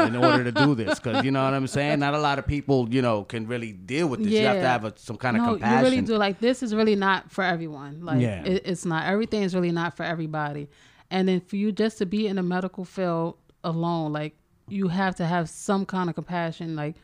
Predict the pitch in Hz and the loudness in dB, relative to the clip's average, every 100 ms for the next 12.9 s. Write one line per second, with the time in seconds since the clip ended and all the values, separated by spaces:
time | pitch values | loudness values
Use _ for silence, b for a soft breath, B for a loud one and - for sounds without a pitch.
0 | b b - 95 95 120 196 220 208 180 | b b -8 -6 -2 4 6 6 4 0
1 | 175 180 202 196 196 214 208 190 175 - | -4 -4 -4 -4 -2 0 2 2 0 -10
2 | b b 233 262 254 - 262 233 208 220 | b b 4 6 6 4 0 2 2 2
3 | 208 202 190 196 185 - 175 196 196 196 | 2 0 0 0 -2 -2 0 0 0 -2
4 | - 196 _ - 208 214 170 156 147 156 | -4 -8 _ -2 2 2 0 -6 -8 -12
5 | 147 b b b - 226 208 202 - _ | -16 b b b -4 0 0 0 -8 _
6 | _ - 226 233 220 196 180 - - 208 | _ -2 0 2 2 2 0 -4 -6 0
7 | 202 202 190 175 190 196 190 185 180 - | 2 2 2 0 0 0 0 0 -4 -8
8 | - - 208 202 208 202 208 202 196 190 | -12 -2 2 2 2 0 -2 -2 0 0
9 | 185 196 196 190 - 196 202 185 185 - | 0 0 0 -4 -6 -6 -4 -2 -2 -4
10 | 196 196 - b b b b - 240 262 | -6 -6 -10 b b b b -2 0 2
11 | 247 226 214 190 185 180 - 180 - 277 | 0 -2 -2 -2 -2 -4 -6 -6 0 2
12 | - 190 175 202 185 165 151 156 165 | 2 -2 -4 -2 -2 -2 -4 -4 -6